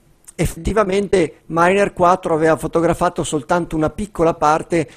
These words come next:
non necessariamente rappresentativa della superficie del pianeta. Aveva fotografato le zone più antiche, più fortemente ricche, ricoperte di crateri.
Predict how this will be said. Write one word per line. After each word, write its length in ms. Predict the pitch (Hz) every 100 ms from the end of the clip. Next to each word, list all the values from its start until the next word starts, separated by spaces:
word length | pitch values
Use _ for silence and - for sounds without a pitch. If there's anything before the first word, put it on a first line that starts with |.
| -
non 180 | - 165
necessariamente 760 | 175 165 147 - 160 160 160 160
rappresentativa 840 | 151 - 147 151 147 156 254 175
della 220 | 143 131
superficie 640 | 127 151 - 123 - 131 131
del 80 | 127
pianeta. 520 | 135 123 120 - 123 - - - -
Aveva 240 | 156 180
fotografato 640 | - 190 180 175 190 185
le 160 | 151 143
zone 320 | 131 170 156
più 160 | - 196
antiche, 540 | 208 - 175 - 180
più 240 | - - 156
fortemente 840 | 160 151 - 165 156 147 143 165
ricche, 520 | 147 139 _ 165 165 - - -
ricoperte 720 | - - 208 160 151 - 160
di 280 | 139 139 135
crateri. 500 | - 131 117 107 113